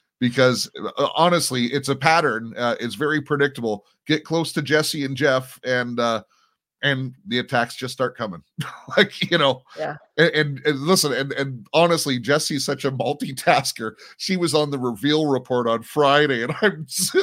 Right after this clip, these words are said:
Speaker 1: literally texting her messages going, "Oh God, it's hitting me." <laughs> You know, and I don't know how she actually texts back and still concentrates on the show, but <laughs> she is
Speaker 2: I,
Speaker 1: able.
Speaker 2: I'm just awesome that way, Jeff.
Speaker 1: You are awesome
Speaker 2: <laughs>
Speaker 1: that way.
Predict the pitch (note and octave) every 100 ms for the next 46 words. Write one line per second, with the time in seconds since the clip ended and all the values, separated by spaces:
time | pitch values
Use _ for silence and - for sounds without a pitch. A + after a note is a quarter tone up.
0 | - F#3+ G#3 G#3 D#3+ D#3 - - - A#3+
1 | G#3 - G3+ G#3+ E3 F3+ G#3 - F3 F#3
2 | D3 - F3+ D#3+ - F#3+ C3+ - B2 -
3 | A#2+ C3 - D3 D3+ D3 B2+ A#2+ - -
4 | - - A#3+ A#3+ G3 G3 F#3 C#3 F4+ -
5 | - G3 G#3+ F3 D#3+ F3 F3+ F#3+ D3+ -
6 | - A2 - _ _ B2 C3+ C#3 D3+ C#3+
7 | C3 - F3+ F3 C3 A#2+ D3+ C3+ D#3+ -
8 | C#3 - C#3+ B2+ C#3 C3 C3 - C3 -
9 | B2 A#2+ G#2 C3+ A#2+ A2 G2+ G#2 - -
10 | - - - - _ - - - - -
11 | C3+ B2+ - A#2+ A#2 - D#3 D#3 C#3 G#2
12 | G#3 - - G3+ B3+ - F#3+ F3+ F#3 A#3+
13 | G3 F#3 G3 F#3 E3 F3+ E3 D3 D3+ -
14 | - D#3 D3+ D3+ D3+ C#3 B2+ A#2+ A#2 A2
15 | A2 G2